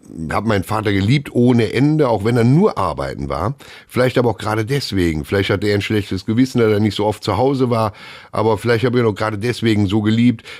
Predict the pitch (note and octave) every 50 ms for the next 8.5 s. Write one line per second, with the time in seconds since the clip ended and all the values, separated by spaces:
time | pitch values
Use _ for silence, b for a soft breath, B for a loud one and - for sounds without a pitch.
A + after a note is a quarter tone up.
0 | B B B2+ C#3+ D3+ D3+ C3+ A#2 A2+ A2 G#2 G#2 A2 A#2 C3 C3+ B2+ A#2 A#2 G#2+
1 | G#2 G#2+ - - - - - B2 C3 C3 A#2+ A#2 G#2+ G2+ G2+ - A2 A2+ A2+ G2+
2 | - - B2+ B2+ A#2 - - A#2 G2+ - A#2+ A#2 A2+ A2+ G#2 G2 G#2 G#2+ G#2 G#2+
3 | G2 A2+ B2 A2+ - A2+ G2+ G2+ G2+ G2 - - A2+ G2+ - G#2+ F#2 - - G2+
4 | A2 A2+ G#2+ A2 G#2+ G#2 G2+ G2 G2 F#2+ F#2+ - G#2+ G2+ G2 G2 G2 G2+ G#2+ A#2
5 | C3 B2 - - - A#2 A2 G#2 G2+ F#2+ F#2 - A#2+ C3 B2+ A#2+ - B B B
6 | B B B - G#2+ G#2 G#2+ G2+ G2+ G2+ F2+ - - D#3+ - D#3+ E3+ - - C#3
7 | B2+ B2 G#2+ - - - C3 C#3 C#3 C3 A2+ G2 F#2+ G#2+ G2 - A2+ G2 - -
8 | - E2+ G#2 A#2 C#3+ D3+ D3 C#3+ C#3